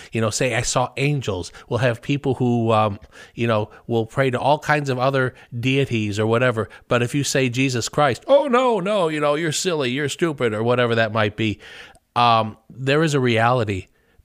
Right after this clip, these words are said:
that there is a spiritual battle going on in this world,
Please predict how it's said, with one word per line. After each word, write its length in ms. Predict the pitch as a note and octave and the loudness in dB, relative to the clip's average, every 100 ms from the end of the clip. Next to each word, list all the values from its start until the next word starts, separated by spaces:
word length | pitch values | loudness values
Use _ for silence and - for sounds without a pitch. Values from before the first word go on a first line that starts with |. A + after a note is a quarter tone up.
| _ | _
that 340 | - A2 A2 - | -2 0 -2 -2
there 160 | A2+ | -2
is 100 | A#2+ | 0
a 80 | A#2 | -2
spiritual 960 | - - - C#3 C#3 - - A2 G2+ - _ | -2 -4 -2 0 0 -2 -2 0 -2 -4 _
battle 360 | A2+ A2+ B2 A2+ | -2 0 2 0
going 320 | A2 G#2+ G#2 | 0 -2 -2
on 200 | G#2+ G#2 | -4 -4
in 120 | G#2 | -4
this 180 | G#2 - | -4 -4
world, 440 | A2+ F#3 B2+ F#2+ | 0 0 0 -2